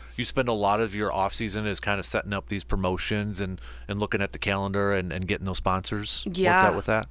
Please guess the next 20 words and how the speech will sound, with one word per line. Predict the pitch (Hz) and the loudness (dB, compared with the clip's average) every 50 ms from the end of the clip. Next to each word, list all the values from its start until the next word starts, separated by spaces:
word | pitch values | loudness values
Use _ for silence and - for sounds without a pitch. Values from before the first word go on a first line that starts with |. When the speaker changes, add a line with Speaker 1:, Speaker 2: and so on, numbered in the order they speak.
| - - | -10 -2
Speaker 2:
definitely. | - 196 175 175 - - 208 190 185 180 175 170 165 165 170 - - - | 2 4 4 4 2 -2 -2 -2 0 0 2 2 0 0 -2 -4 -2 0
Um, | 180 170 165 165 160 160 160 165 180 - - | 2 4 4 4 4 2 2 0 -4 -4 -4
you | 175 | -2
know, | 165 170 170 | -2 0 0
we | 170 175 | 0 0
start | - 196 180 | 2 2 2
working | 175 180 175 185 185 175 | 2 0 -2 -4 -4 -2
with | 175 170 165 160 - - | -2 -4 -4 -6 -4 -2
our | 170 175 | -2 -2
sponsors, | - - - 160 151 156 160 160 - 175 165 165 165 165 160 160 - - - | -2 -4 -4 -4 -4 -4 -4 -4 -4 -4 -2 -4 -4 -4 -6 -4 -4 -4 -4
like, | 180 160 - | -4 -4 -4
game | 165 165 165 180 | -4 -4 -4 -4
day | 185 185 | -6 -6
sponsors, | - - 202 196 - 208 202 - | -4 -4 -4 -2 -2 -4 -4 -4
some | - 175 165 165 | -4 -4 -4 -4
of | 185 208 | -4 -4
'em | 220 196 175 160 | -4 -6 -6 -6
right | 156 156 156 165 | -6 -6 -4 -4
away, | 160 165 160 160 165 175 | -4 -4 -4 -4 -4 -4
right | 170 170 160 156 - - | -6 -8 -8 -8 -8 -8